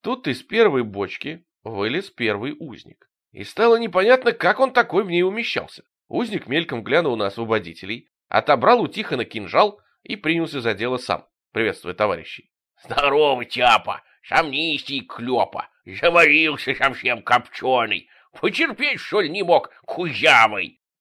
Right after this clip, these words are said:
Наконец все сорок арестантов, разминая затекшие конечности, взяли близнецов в кольцо.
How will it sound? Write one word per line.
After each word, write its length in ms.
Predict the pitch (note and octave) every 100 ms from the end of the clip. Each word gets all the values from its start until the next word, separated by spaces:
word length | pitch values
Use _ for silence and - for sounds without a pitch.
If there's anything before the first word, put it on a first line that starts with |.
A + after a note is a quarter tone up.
| _
Наконец 520 | F2 G#2 G3+ C4 C#4
все 160 | - D#3
сорок 340 | E3 D#3 C3+
арестантов, 680 | B2 A#2 - A3+ A#3 G#3+ C#3
разминая 500 | C3 G#2+ A2+ C3 A#2
затекшие 560 | G#2+ G#2 G#2+ - E2+ -
конечности, 680 | - E3+ G#3 F#3 F3+ G3 F3+
взяли 480 | A#2 G2 G#2+ C#3+
близнецов 600 | D3+ D3 A2 G2 - F#2
в 60 | -
кольцо. 460 | A2 A2+ - D2+